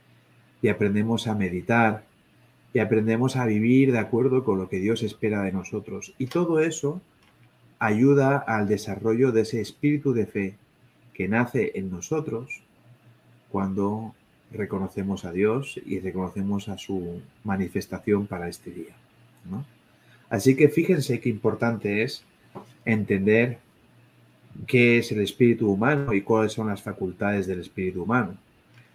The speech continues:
Si pensamos que la facultad del espíritu humano solamente es el intelecto, entonces nos quedaremos solo con la educación material que nos permite comprender el mundo físico, pero no prestaremos atención a la educación espiritual que nos permite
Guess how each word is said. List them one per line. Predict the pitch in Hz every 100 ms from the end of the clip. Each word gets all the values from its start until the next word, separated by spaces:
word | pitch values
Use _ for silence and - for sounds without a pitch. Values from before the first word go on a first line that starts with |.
| _ _
Si | - 113
pensamos | - 110 123 127 135 -
que | 131
la | 113
facultad | - 113 107 127
del | 123
espíritu | 120 131 110 113
humano | 113 127 110
solamente | - 147 135 139 139 120
es | 101
el | 101
intelecto, | 98 98 151 165 139 139 147 - _ _ _ _ _
entonces | 117 104 117 113 123 120
nos | 113 -
quedaremos | 98 95 123 139 123 -
solo | 143 131 101 101
con | 92
la | 92
educación | 92 92 95 - 107 101
material | 101 - 90 113 143 -
que | 90
nos | -
permite | - 90 98 98
comprender | - 87 87 82 101
el | 95 82
mundo | 85 87
físico, | - 147 - 120 107 127 _ _ _ _ _ _ -
pero | 135 117
no | 135 139
prestaremos | 127 - 107 113 113 101
atención | 98 101 98 113 104 117 -
a |
la | 95
educación | 90 92 90 101
espiritual | 98 - 104 92 104 95 101 _ _ _ _ _ -
que |
nos | 104 98
permite | - 104 107 147 139 92